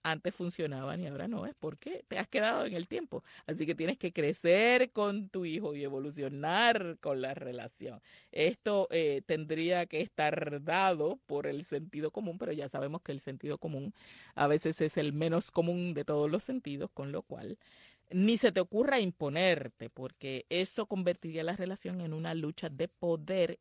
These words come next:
y el control no es un aspecto de la disciplina. Solo es un caldo de cultivo para una venganza asegurada. Y créeme que aunque la palabra sea fuerte,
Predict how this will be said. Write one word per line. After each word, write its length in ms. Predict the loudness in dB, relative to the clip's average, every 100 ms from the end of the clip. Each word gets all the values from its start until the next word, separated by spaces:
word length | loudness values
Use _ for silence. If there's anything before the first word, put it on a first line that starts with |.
| -10
y 240 | -10 -10 _
el 200 | -4 -4
control 640 | 0 0 0 0 0 0 -4 -16 _
no 260 | 0 2 2
es 280 | 2 0 -2
un 140 | -6 -6
aspecto 640 | -8 -10 -8 -8 -10 -12
de 100 | -10
la 100 | -10
disciplina. 640 | -12 -14 -18 -20 -20 -20 -20 _ _ _ -20 -20 -10
Solo 720 | -2 6 8 8 6 4 4
es 400 | 2 2 -2 -8 -10
un 120 | -8
caldo 340 | -4 -2 0
de 100 | -2
cultivo 420 | -6 -14 -10 -10
para 180 | -8 -8
una 180 | -8 -6
venganza 600 | -2 -2 -2 -6 -6 -10
asegurada. 760 | -12 -12 -12 -10 -10 -10 -12 -12
Y 180 | -6 -6
créeme 480 | 0 4 6 4 -2
que 140 | -2
aunque 220 | -2 0 -4
la 100 | -4
palabra 400 | -4 -6 -6 -10
sea 260 | -10 -12
fuerte, 460 | -12 -14 -16 -18